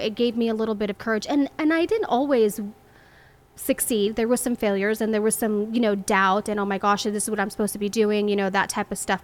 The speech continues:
But I think, I think for all of us, we just kinda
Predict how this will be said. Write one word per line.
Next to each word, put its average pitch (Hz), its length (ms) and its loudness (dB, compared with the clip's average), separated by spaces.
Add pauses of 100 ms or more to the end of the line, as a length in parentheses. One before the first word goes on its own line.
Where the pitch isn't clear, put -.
But 175 180 -2 (220)
I 220 120 0
think, 247 480 -2 (640)
I 214 80 -2
think 262 200 -4
for 247 180 0
all 190 220 0
of 214 80 -2
us, 185 180 0
we 208 100 -2
just 208 280 -4
kinda 202 240 -2